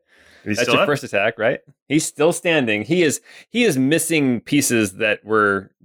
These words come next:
Speaker 2: definitely there earlier. So he is not looking good. I mean, <sighs> he's looking worse than before. He was never looking good.
Speaker 1: I keep forgetting to do a technique. It's been a little bit.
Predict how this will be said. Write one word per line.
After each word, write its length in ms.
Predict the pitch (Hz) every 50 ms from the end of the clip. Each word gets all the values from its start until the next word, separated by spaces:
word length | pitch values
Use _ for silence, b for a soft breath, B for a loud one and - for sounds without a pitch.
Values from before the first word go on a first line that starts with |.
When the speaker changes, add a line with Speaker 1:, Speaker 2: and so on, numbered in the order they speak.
| - 104
Speaker 2:
definitely 340 | 104 127 120 - 120 117 110
there 300 | 101 104 101 101 98 -
earlier. 460 | - 95 95 90 92 95 - - 101 - -
So 200 | - - 92 90
he 120 | 98 117 117
is 240 | 107 101 87 - - _ _ -
not 300 | 104 104 104 104 98 92
looking 240 | 92 95 - 92 92
good. 220 | - 78 - - _ _ -
I 60 | 120
mean, 220 | 113 107 95 92 - - - -
<sighs> 200 | - - - -
he's 200 | - 156 110 131
looking 380 | 170 185 180 196 185 156 131
worse 320 | 117 147 165 190 185 - -
than 180 | - 147 139
before. 480 | 123 120 113 - - - 120 98 - -
He 140 | - 127 123
was 120 | 117 110
never 280 | 117 113 110 101 107 104
looking 260 | 95 - - 98 -
good. 160 | - - - _ _ _ _ _ _ _ _ _ _ _
Speaker 1:
I 80 | - 117
keep 220 | - 196 226 214
forgetting 240 | - 214 220 214 208
to 80 | 190 196
do 160 | 175 185 185
a 80 | 180 160
technique. 680 | 160 - - 170 165 - 175 165 - 165 - - -
It's 160 | 107 - -
been 160 | - - 170
a 80 | 165 156
little 160 | 151 135 117
bit. 240 | 101 98 87 -